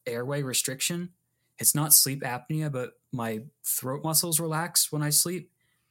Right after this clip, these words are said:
and it closes up my airway. So I'm still, I still get the experiences when I wear the mouth guard, but the fact that I have more oxygen, it's not as, like,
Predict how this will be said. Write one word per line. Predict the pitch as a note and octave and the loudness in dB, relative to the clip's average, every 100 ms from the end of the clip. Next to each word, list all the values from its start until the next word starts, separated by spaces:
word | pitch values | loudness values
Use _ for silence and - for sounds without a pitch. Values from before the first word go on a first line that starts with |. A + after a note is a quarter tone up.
| _ - | _ -8
and | A#2+ | -8
it | A#2+ - | -8 -10
closes | - D3 C3+ C3 | -4 0 0 0
up | B2 | -4
my | A2 | -6
airway. | B2 A#2 G#2+ - - _ _ _ _ _ - | -6 -6 -6 -10 -16 _ _ _ _ _ -2
So | - A#2+ A2+ A2 - _ _ _ _ - | 0 0 -4 -8 -14 _ _ _ _ -8
I'm | B2+ | 2
still, | A#2+ - E3+ D#3+ - - | 2 2 -2 -6 -8 -6
I | B2+ | 0
still | - E3 | 2 2
get | D3+ D3 | -2 -6
the | C3 | -4
experiences | A#2 - A#2+ A#2 B2 | -2 -2 0 0 0
when | A2+ | -2
I | A2 | -4
wear | G#2+ A2+ | -4 -4
the | B2 | -4
mouth | C3+ D3+ D3 | -4 -4 -6
guard, | - D3+ D#3 D3 _ | -4 -2 -4 -8 _
but | - A#2+ A2+ _ _ _ _ _ | -6 -6 -6 _ _ _ _ _
the | C3+ A#2 A2 G#2+ | -6 -4 -2 -2
fact | C#3 B2+ | -4 -4
that | C3+ | -4
I | A#2 | -4
have | B2+ | -4
more | B2+ B2 | -4 -4
oxygen, | A#2+ B2 - D3 D3 | -4 -2 -2 0 2
it's | C3+ - | 4 4
not | C3 - | 2 -2
as, | B2 A#2 - | -2 0 0
like, | A2 G#2 | 0 -6